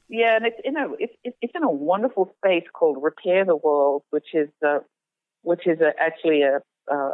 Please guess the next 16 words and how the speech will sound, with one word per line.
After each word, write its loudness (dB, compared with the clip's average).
a 2
nonprofit -2
that 0
does -2
all 2
sorts -20
of -2
great 0
projects. -2
And -2
it's 0
in 0
East -2
Liberty, 0
which 0
is -2